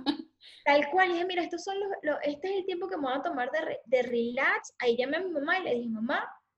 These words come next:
Speaker 2: me quedo".
Speaker 1: Claro.
Speaker 2: ¿No? "¿Cómo te vas a quedar?". Y yo, "Mamá, acabo de conseguir trabajo, una familia súper maja, súper amable. Eh, ¿qué tienes que hacer?", me dice. Yo le digo, "Cuidar a los niños".
Speaker 1: <laughs>
Speaker 2: Mentira, tenía que hacer más cosas además de cuidar a los niños, pero yo no le iba a decir a
Speaker 1: Pero
Speaker 2: mi
Speaker 1: no
Speaker 2: mamá.
Speaker 1: importa.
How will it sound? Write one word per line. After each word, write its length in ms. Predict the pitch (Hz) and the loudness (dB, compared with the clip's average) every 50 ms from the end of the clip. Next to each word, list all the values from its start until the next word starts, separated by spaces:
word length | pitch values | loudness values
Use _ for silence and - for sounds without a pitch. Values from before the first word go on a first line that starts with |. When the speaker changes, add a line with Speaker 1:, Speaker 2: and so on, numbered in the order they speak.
| _ _ _ _ _ _ _ _ | _ _ _ _ _ _ _ _
Speaker 2:
me 280 | - 233 233 220 220 - | -2 -2 -2 -2 -2 0
quedo". 580 | - 254 240 214 190 175 151 - - - - _ _ _ _ | 2 4 4 4 4 2 0 -2 -8 -14 -20 _ _ _ _
Speaker 1:
Claro. 360 | - 190 170 151 143 - - - | -8 -6 -4 -4 -6 -6 -10 -10
Speaker 2:
¿No? 100 | 220 220 240 - _ _ _ | -8 -8 -8 -10 _ _ _
"¿Cómo 220 | 311 339 403 466 466 | -6 -4 -2 -2 0
te 100 | 415 370 | 0 -2
vas 120 | 370 381 | -2 -2
a 180 | 392 466 466 - | -2 -4 -4 -2
quedar?". 260 | 339 330 349 370 370 330 | 0 0 0 0 0 0
Y 60 | 277 | 0
yo, 80 | 254 | -2
"Mamá, 200 | 247 254 294 349 | -2 -2 -2 -2
acabo 260 | 359 - - 285 302 311 | -2 -2 -4 -4 -4 -4
de 40 | - | -6
conseguir 400 | 392 370 - - 269 254 262 262 | -8 -8 -6 -6 -6 -6 -6 -4
trabajo, 420 | - 339 359 381 392 392 381 427 392 392 - - | -4 -2 0 0 0 0 -2 -2 -4 -4 -4 -2
una 220 | 269 269 294 320 320 | -2 -2 -2 -2 -4
familia 380 | - 339 311 294 285 320 339 | -6 -6 -6 -6 -4 -4 -6
súper 520 | 339 - - - 339 311 - 254 233 226 226 | -6 -6 -4 -4 -4 -2 -2 -2 -2 0 -2
maja, 480 | 233 262 302 330 359 359 370 392 392 | -2 0 0 0 0 0 -4 -6 -8
súper 340 | 370 - 302 277 - 254 240 | -8 -10 -12 -12 -10 -8 -6
amable. 480 | 220 226 240 269 311 349 381 392 415 453 480 - _ _ _ - - - - _ _ - | -4 -2 -2 -2 0 0 -2 -2 -4 -4 -6 -10 _ _ _ -20 -20 -20 -20 _ _ 4
Eh, 440 | 269 277 269 269 262 262 262 254 254 | 6 6 8 8 6 6 4 2 0
¿qué 80 | 311 294 | -2 -2
tienes 260 | 370 392 427 403 - | 0 -2 -2 -4 -4
que 80 | - 359 | -4 -4
hacer?", 400 | 339 - - 381 339 330 302 262 | -4 -2 2 2 4 4 4 2
me 120 | 240 226 240 | 0 0 0
dice. 420 | 240 226 233 233 - - - - _ | 0 0 0 -2 -4 -6 -8 -8 _
Yo 160 | 214 220 233 | 0 2 2
le 60 | 233 247 | 2 4
digo, 160 | 240 247 247 | 2 2 2
"Cuidar 240 | - 285 285 285 320 392 | 4 4 4 6 6 6
a 140 | 453 415 320 | 4 4 2
los 60 | 277 | 0
niños". 560 | 294 330 392 392 349 269 226 202 185 175 175 - | 0 0 0 0 0 0 0 0 0 -2 -2 0
Speaker 1:
<laughs> 340 | - 381 381 349 - - - | 0 2 2 0 -2 -6 -10
Speaker 2:
Mentira, 420 | 202 214 - _ - 359 277 240 233 | -10 -10 -6 _ 4 4 4 6 4
tenía 200 | 240 240 254 269 | 4 4 4 4
que 60 | 320 | 4
hacer 240 | 349 349 349 339 339 | 4 4 2 2 2
más 140 | 339 359 349 - _ | 2 0 -2 0 _
cosas 360 | 392 381 370 349 370 381 381 381 | 6 6 6 6 6 4 6 6
además 280 | 339 285 254 262 294 339 | 6 6 4 4 4 4
de 60 | 330 | 4
cuidar 160 | 330 330 330 370 | 4 4 4 6
a 60 | 359 302 | 4 4
los 60 | 269 | 2
niños, 280 | 285 339 330 285 247 226 | 0 0 0 0 0 0
pero 80 | 240 233 | -2 -4
yo 100 | 214 208 | -2 -2
no 20 | 226 | 0
le 60 | 269 339 | 0 2
iba 80 | 370 359 | 2 2
a 40 | |
decir 200 | 330 - - - | 0 0 2 4
a 40 | 254 | 6
Speaker 1:
Pero 20 | 254 | 6
Speaker 2:
mi 100 | 240 240 | 6 6
Speaker 1:
no 80 | 240 | 4
Speaker 2:
mamá. 120 | 247 240 240 | 4 6 8
Speaker 1:
importa. 380 | 269 254 233 214 208 - 226 | 8 10 10 8 6 4 2